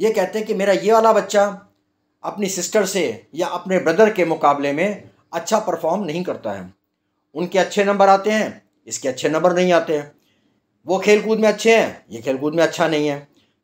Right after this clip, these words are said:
मेरा ऐसे पेरेंट्स को बहुत हम्बल रिक्वेस्ट होती है कि आप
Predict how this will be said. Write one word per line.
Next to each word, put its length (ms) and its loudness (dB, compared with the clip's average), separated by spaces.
मेरा 300 4
ऐसे 380 0
पेरेंट्स 600 0
को 480 -2
बहुत 460 4
हम्बल 460 2
रिक्वेस्ट 420 0
होती 260 -4
है 360 -4
कि 80 -12
आप 540 4